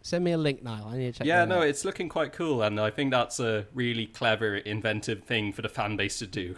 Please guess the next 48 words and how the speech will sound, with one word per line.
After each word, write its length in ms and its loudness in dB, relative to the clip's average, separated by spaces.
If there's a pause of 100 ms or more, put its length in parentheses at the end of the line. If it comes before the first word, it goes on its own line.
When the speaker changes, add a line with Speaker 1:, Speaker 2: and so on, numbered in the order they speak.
(120)
Speaker 2:
And 160 -2
it's 100 -2
just 180 2
nice 220 4
to 80 0
see 160 0
something, 300 2
like, 180 0
a 80 -2
very 180 4
positive 500 2
fan 280 2
project 540 -2 (200)
that's 180 -2
not 140 2
just, 160 -2
like, 240 -2
cutting 300 2
up 120 0
the 60 -2
films 380 2
in 80 0
whatever 340 6
way, 320 6 (380)
which 160 4
is 80 4
totally 200 6
fine. 240 8
I 120 10
actually 180 2
like 200 4
fan 200 4
edits 320 0
a 60 -4
lot. 320 4
I 80 0
think 160 -2
they're 100 0
interesting, 540 0
but 120 -6
this 160 -2
is 280 -2 (520)
a 100 0
real 200 6
labor 300 2
of 100 0
love. 380 0 (140)
Speaker 1:
Niall, 320 0